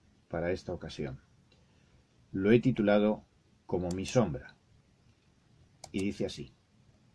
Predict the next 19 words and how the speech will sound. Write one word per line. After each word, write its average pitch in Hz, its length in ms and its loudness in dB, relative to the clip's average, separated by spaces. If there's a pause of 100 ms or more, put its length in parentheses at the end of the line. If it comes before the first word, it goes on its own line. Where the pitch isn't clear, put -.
(1200)
Intenté 135 400 8
alcanzar 135 440 6
al 110 100 4
viejo, 95 460 -2 (460)
pero 95 200 0
no 107 160 4
me 107 140 4
era 92 160 -4
posible. - 500 -8 (880)
Por - 200 -4
rápido 113 400 6
que 98 120 0
andaba 95 300 2
yo, 120 280 6 (100)
él 104 180 2
daba 107 280 2
tres 107 220 0
pasos 95 340 -8
más. 76 380 -10